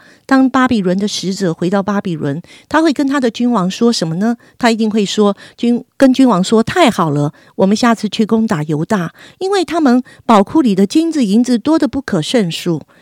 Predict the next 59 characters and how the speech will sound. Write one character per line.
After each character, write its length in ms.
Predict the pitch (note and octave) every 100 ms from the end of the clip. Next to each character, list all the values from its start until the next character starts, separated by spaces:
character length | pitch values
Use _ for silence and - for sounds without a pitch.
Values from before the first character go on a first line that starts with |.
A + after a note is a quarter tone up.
| _ -
我 60 |
们 120 | G3+
知 160 | A3+ B3
道 200 | B3+ A3+
巴 200 | A3 A#3
比 140 | A3+
伦 240 | F#3 E3 F#3 E3+
也 80 |
是 160 | C#3 C4
一 80 | A3+
个 100 | F3
强 320 | - E3 D#3+
势 200 | - A3
的 80 | E3
国 200 | D3+ D3
家， 320 | E3 E3+ F3 - - -
就 100 | A#3+
是 200 | - G#3+
用 280 | A3+ G3+ G3
武 160 | - D#3+
力 320 | B3 A3 F#3
来 200 | E3 F3
逼 200 | - A3+
迫 360 | - A#3+ F#3 - - _
抢 240 | - D#3+
掠 160 | E3 G#3+
其 200 | - E3
他 160 | E3 F3+
的 80 |
国 200 | D#3+ D3+
家， 320 | D3 F3+ E3 F3 _ _
所 120 | - C4+
以 140 | B3
西 180 | G3+ B3+
西 160 | B3
家 300 | B3 C4 C4
等 240 | C4 F#3+ D#3+
于 100 | F3
是 280 | - G#3 F#3+ - _ -
与 120 | G#3+
虎 420 | - - F3+ C3+ -
谋 220 | - E3+ G3+
皮， 420 | - F3+ E3+ G3 _
或 160 | A#3
者 100 | D#3+
是 200 | D#3 F3
财 240 | - D3+ D#3
肉 200 | G3 E3
白， 320 | D3+ C3 D#3+ - - -
把 160 | A#3
他 80 | A#3
的 100 | C#4+
宝 220 | C#4 F#3
物 220 | F3+ G#3+ G#3
全 240 | - F#3+
部 160 | C#4+ C4+
给 180 | F3+
人 180 | D3 D3+
看。 360 | D#3+ G3+ D3